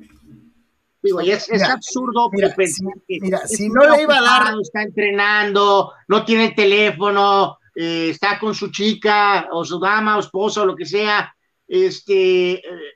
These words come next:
Speaker 1: vamos, no ha dado likes porque no quiere dar likes, ¿no? O sea, es así de sencillo.
Speaker 2: Mira, si no le iba a dar like normal,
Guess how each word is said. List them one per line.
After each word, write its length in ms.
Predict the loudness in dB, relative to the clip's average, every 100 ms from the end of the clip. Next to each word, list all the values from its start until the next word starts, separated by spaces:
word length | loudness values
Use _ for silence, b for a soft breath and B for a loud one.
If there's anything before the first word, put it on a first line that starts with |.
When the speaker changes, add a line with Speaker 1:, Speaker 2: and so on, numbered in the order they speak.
| _
Speaker 1:
vamos, 320 | -4 -4 -8 -4
no 140 | -2
ha 60 | 0
dado 260 | 2 2
likes 280 | 2 0 -2
porque 240 | -4 -4 -2
no 140 | -4
quiere 240 | -2 -2 0
dar 220 | 0 2
likes, 320 | 0 0 -4 -12
¿no? 220 | -12 -12
O 60 | -12
sea, 220 | -8 -6
es 120 | -6
así 180 | -6 -4
de 60 | -4
sencillo. 380 | -4 -6 -4
Speaker 2:
Mira, 240 | -2 -2 -4
si 180 | -8 -4
no 160 | -2
le 160 | 2 0
iba 160 | 2
a 40 | 2
dar 240 | 2 2
like 500 | 2 2 2 -2 -12 _ _ _ _ _
normal, 840 | -4 -2 0 -2 0 0 0 -6